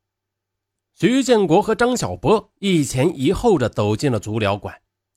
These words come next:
以顾客看包房的名义做掩护。查看了一圈，徐建国呢，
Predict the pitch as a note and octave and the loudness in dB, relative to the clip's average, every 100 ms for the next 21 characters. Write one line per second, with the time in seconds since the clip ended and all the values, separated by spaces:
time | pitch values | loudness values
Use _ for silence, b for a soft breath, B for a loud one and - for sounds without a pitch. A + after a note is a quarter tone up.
0 | - F3+ F#3 C#4+ F#3 - A3 - - D3 | -6 -4 2 4 2 2 0 0 -2 -2
1 | B2 G#3 A3 G3 G#2 F3 F3 A2+ A#2+ B2 | 2 4 4 2 -2 0 2 2 2 0
2 | G#2 A#2 G2 F2 F2+ B2+ G2+ _ _ _ | -2 -2 -2 -4 -6 -8 -8 _ _ _
3 | _ - D3 F#3 G3 G3+ F#3 G3+ F#3 _ | _ 0 2 4 2 0 -2 -4 -6 _
4 | _ _ - E3 A#3 B3 F#3+ B2 D#3+ G#3 | _ _ 0 2 4 4 4 4 2 0